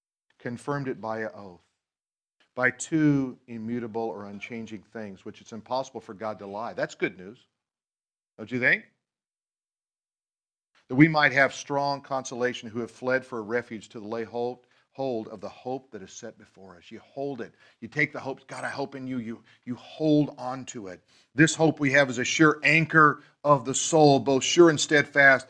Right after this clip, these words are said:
and which enters the presence behind the veil." There it is. When I lay hold of the hope that is set before me,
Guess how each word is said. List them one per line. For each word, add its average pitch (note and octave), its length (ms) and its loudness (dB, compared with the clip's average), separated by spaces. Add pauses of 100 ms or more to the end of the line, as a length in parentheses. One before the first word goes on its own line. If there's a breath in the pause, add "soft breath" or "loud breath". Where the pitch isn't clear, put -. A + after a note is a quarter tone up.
(220 soft breath)
and D3+ 160 4
which D3 240 6
enters F3 400 8
the C#3 140 0
presence E3 640 0
behind C3 680 -6
the A2+ 100 -14
veil." F2+ 420 -20 (1120)
There G#2+ 220 -14
it G#2 60 -14
is. - 520 -18 (640 soft breath)
When - 160 -2
I D#3 120 2
lay D#3 220 6
hold E3 460 0
of A#2+ 100 -10
the A#2+ 80 -10
hope D#3+ 380 -2
that C3+ 100 -10
is B2+ 120 -10
set - 240 -2
before D#3 360 -6
me, B2+ 200 -6